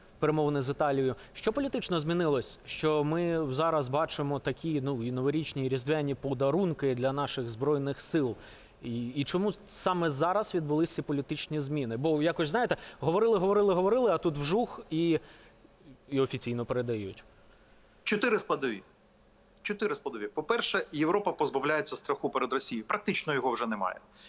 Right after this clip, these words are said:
Speaker 2: І всі заяви говорять про те, що вони не бояться Росії, як це було на початку війни. І вони розуміють, що з Росією домовитись неможливо. Це перше. Друге. Є, з'явилось у європейських партнерів розуміння того, що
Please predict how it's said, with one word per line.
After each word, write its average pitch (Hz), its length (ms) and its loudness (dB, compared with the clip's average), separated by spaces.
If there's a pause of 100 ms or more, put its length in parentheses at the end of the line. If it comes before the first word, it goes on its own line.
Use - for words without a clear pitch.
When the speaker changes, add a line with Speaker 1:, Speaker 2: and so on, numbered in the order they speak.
(100)
Speaker 2:
І 160 60 0
всі 160 180 0
заяви 180 400 2
говорять 139 380 0
про 151 120 -8
те, 185 180 -2
що 127 480 0
вони 156 460 -4
не 160 200 0
бояться 131 480 0
Росії, 165 280 0
як 131 140 0
це 131 100 -4
було 127 200 2
на 131 100 0
початку 120 460 -4
війни. 117 280 -8 (240)
І 156 120 -2
вони 151 200 2
розуміють, 170 400 2
що 147 180 0
з - 40 -2
Росією 156 380 2
домовитись 131 520 0
неможливо. 127 440 0 (500)
Це 220 140 0
перше. - 300 -4 (800)
Друге. 147 380 4 (840)
Є, 160 380 0
з'явилось 170 680 2
у 147 80 -6
європейських 147 640 -4
партнерів 202 420 -2
розуміння 160 440 -2
того, 170 380 0
що 147 360 2